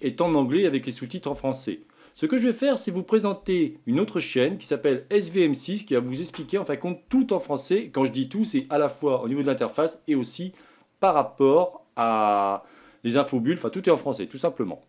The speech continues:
Donc cette chaîne s'appelle S V M six, vous la retrouvez, vous tapez juste S V M six et vous retrouverez celle-ci. Alors il propose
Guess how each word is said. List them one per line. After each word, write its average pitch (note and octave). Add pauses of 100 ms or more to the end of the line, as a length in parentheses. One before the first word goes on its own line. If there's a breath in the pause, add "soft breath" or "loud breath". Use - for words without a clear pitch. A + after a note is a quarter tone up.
(240)
Donc D#3+
cette F#3+
chaîne B3+
s'appelle A#3
S F#3
V A3
M G3
six, -
vous A2
la B2+
retrouvez, C3+
vous E3+
tapez C3
juste D#3+
S C#3+
V C#3+
M B2+
six F3
et D3+
vous C3
retrouverez D3+
celle-ci. B2+ (320 soft breath)
Alors D3
il G3
propose A3+